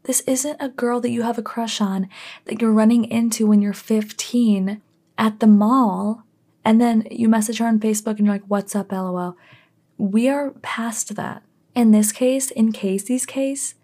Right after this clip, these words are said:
you are a decade past that. So in other words, that message you sent,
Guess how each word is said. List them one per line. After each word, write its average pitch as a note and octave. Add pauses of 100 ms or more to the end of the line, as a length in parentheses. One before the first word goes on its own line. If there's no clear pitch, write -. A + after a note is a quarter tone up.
(280)
you B3+
are C4
a A3+ (160)
decade G#3+ (100)
past G3
that. F3 (100)
So A3+
in A#3+
other C4+
words, G#3+ (360)
that A3 (260)
message G#3
you A#3
sent, G#3